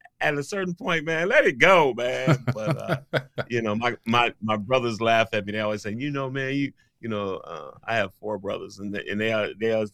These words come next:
Speaker 1: they always say, 'Man, you just don't wanna, uh, deal with them fireworks. You scared of 'em.'" I said, "Scared of 'em? Man, I just don't like that loud noise." So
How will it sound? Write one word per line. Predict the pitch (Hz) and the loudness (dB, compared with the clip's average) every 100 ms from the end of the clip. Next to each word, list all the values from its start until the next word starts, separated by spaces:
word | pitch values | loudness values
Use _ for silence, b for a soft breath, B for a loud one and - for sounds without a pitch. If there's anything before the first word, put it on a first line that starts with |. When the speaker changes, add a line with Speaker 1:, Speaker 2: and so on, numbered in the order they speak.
| - - | -12 -6
Speaker 1:
they | 110 | -2
always | 139 110 - | 0 0 0
say, | 117 | 0
'Man, | 123 139 | 0 0
you | 185 | 0
just | 160 - | -4 -2
don't | 143 | -2
wanna, | 143 139 123 _ _ _ _ | 0 -2 -4 _ _ _ _
uh, | - 110 | -8 -2
deal | 147 | 0
with | 147 139 | 2 0
them | 135 | 2
fireworks. | 160 147 139 156 | 4 4 2 -2
You | |
scared | - 175 165 | 0 4 6
of | 147 120 | 6 2
'em.'" | 135 - | -6 -12
I | |
said, | 285 139 | -4 -2
"Scared | - - 240 240 | -4 -2 0 4
of | 170 139 | 4 2
'em? | 151 - | -4 -6
Man, | 185 208 | -4 0
I | 262 311 | 0 2
just | 208 220 | 0 0
don't | 330 339 | -2 0
like | 214 294 - | 4 4 2
that | 359 349 | -2 0
loud | 339 330 359 277 | 2 2 2 -2
noise." | 381 392 277 170 | -4 -2 -2 -2
So | 117 | -6